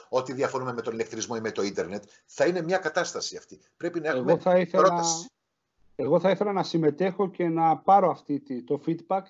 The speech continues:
Speaker 2: και να διαμορφωθούν προτάσεις που θα μας χρησιμεύσουν και εμάς πάρα πολύ σε αυτό.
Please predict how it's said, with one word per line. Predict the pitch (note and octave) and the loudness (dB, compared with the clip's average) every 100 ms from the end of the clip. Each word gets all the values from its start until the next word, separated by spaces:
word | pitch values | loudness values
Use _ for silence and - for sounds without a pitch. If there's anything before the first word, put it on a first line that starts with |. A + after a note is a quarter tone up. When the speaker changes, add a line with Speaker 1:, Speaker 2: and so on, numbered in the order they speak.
| _ | _
Speaker 2:
και | E3 | -6
να | D3+ D#3 | -4 -4
διαμορφωθούν | D3 D#3 D3+ D3 D#3+ - F#3 | 0 0 0 -4 -10 -10 0
προτάσεις | E3 C#3+ F3+ F3+ - | 2 2 0 -2 -12
που | - | -6
θα | D#3 | -4
μας | D3 | -4
χρησιμεύσουν | - C#3+ D#3 E3 E3 D3 | -6 -6 -2 -2 -4 -6
και | C#3+ | -2
εμάς | D#3+ D#3 | -2 0
πάρα | D#3+ F3+ | 2 2
πολύ | B2 G2+ F#2 | 0 -6 -6
σε | G2 | -14
αυτό. | - G2+ | -16 -20